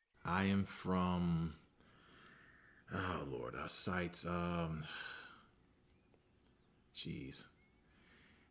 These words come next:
I am from roller skating in the street.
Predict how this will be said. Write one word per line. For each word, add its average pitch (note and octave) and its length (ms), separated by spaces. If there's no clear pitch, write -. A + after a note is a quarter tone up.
I G2+ 160
am G#2 160
from F#2 800
roller A2 280
skating G#2+ 380
in F#2 100
the F2+ 60
street. - 580